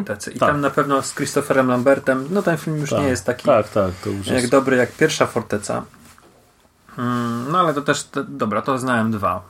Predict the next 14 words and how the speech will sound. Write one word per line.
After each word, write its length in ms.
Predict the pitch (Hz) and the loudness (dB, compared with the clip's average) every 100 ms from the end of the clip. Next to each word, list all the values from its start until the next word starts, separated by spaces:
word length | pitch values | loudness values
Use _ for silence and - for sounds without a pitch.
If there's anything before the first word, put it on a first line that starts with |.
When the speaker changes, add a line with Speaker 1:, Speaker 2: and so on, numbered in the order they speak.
| - _ | -20 _
Speaker 2:
Po 80 | 151 | 2
nieoczekiwanym 680 | 160 147 143 143 151 151 139 | 4 2 2 0 2 2 2
ataku 320 | 131 151 147 | 2 0 2
nakręcił 440 | 127 139 131 131 | 2 2 0 2
jeszcze 260 | 131 - - | 0 0 0
Ostatniego 460 | 117 131 127 131 123 | 0 0 0 0 2
żywego 360 | 117 123 120 | 4 2 4
bandytę, 540 | 110 113 104 95 110 170 - _ _ _ 110 | 4 4 2 2 -2 -2 -14 _ _ _ 0
western 600 | 113 - - - 147 214 139 | 2 2 2 2 2 -2 -4
Speaker 1:
Mhm. 320 | 107 120 165 - - | 0 0 -2 -10 -6
Speaker 2:
z 240 | 98 - | -2 2
Mickey 360 | 123 131 - 117 | 4 2 4 4
Rourke'ą. 400 | 113 101 123 180 - - - - - - - - _ _ _ _ - - - - - - - - - - | 4 4 2 2 -4 -12 -10 -10 -14 -18 -20 -20 _ _ _ _ -20 -16 -14 -12 -10 -10 -10 -12 -16 -4
Ale, 560 | 131 143 147 143 143 | 0 2 4 4 2